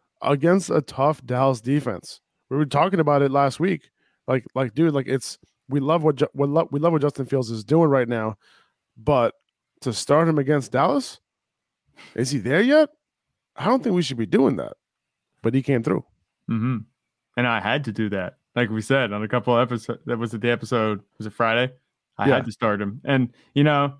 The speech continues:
Speaker 2: it pained me a little bit every time he scored, but it was fine. You know, the silver lining was there. Justin Fields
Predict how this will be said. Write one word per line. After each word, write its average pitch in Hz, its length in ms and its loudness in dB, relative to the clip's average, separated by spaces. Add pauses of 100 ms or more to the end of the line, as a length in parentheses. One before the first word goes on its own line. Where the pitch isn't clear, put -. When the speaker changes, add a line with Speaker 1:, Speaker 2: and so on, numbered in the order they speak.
(360)
Speaker 2:
it 147 140 -2
pained 190 320 4
me 165 80 4
a 143 80 4
little 127 160 2
bit 120 140 -2
every 117 180 -4
time 113 220 -4
he 104 40 -6
scored, 98 460 -6
but 101 260 -8
it 139 120 2
was 127 120 0
fine. 107 380 0
You 117 80 -6
know, 110 140 -2
the 101 100 -8
silver 104 320 -6
lining 101 300 -2
was 95 100 -10
there. 95 220 -6 (240)
Justin 175 300 2
Fields 151 420 4